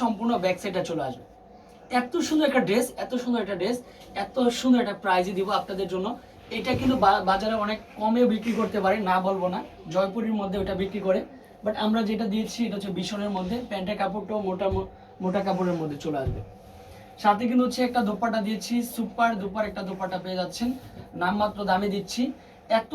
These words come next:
সুন্দর ড্রেসটা যখন আপনি হাতে পাবেন, সবচেয়ে বেশি খুশি হবেন আপনি। আশা করি আজকের ভিডিওটা সবাই একটু শেয়ার করে রাখতে হবে। দেখেন তো বোনেরা, আজকে কি ড্রেসটা দিয়েছি, finally ডিজাইনটা দেখেন, কালারটা দেখেন,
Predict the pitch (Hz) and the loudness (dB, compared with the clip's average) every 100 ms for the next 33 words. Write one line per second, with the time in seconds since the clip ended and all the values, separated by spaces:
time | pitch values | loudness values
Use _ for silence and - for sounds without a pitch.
0 | 277 262 277 208 214 - 220 196 208 220 | -4 0 2 2 -2 0 0 0 -4 -2
1 | 233 214 233 180 214 254 208 170 135 - | -2 0 -2 2 2 4 4 2 -2 -12
2 | - - 202 - 220 226 196 202 220 214 | -18 -6 -6 -4 -4 -4 -4 -4 -8 -8
3 | 196 226 208 214 - - - - - - | -4 -2 0 0 0 -4 -8 -18 -20 -20
4 | - - - - - - - 196 240 254 | -20 -20 -20 -20 -20 -10 -4 0 2 4
5 | 262 233 - 254 196 202 226 226 233 208 | 4 4 0 -2 -2 -2 -2 -4 -4 -4
6 | 202 208 - 220 196 190 - - 143 123 | -4 -6 0 0 0 0 -2 -2 -10 -10
7 | - - - - - - 202 202 240 247 | -14 -20 -20 -20 -20 -4 -2 2 2 2
8 | 214 220 226 214 - - 247 208 190 208 | 2 4 4 2 -6 0 2 2 -2 -4
9 | 190 185 - 247 - 190 190 196 - - | -2 -4 -4 -10 -6 -4 -4 -6 -10 -18
10 | - - - 220 233 247 240 233 240 247 | -20 -20 0 2 4 4 4 2 0 0
11 | 240 196 196 208 202 226 | 0 0 2 0 0 -4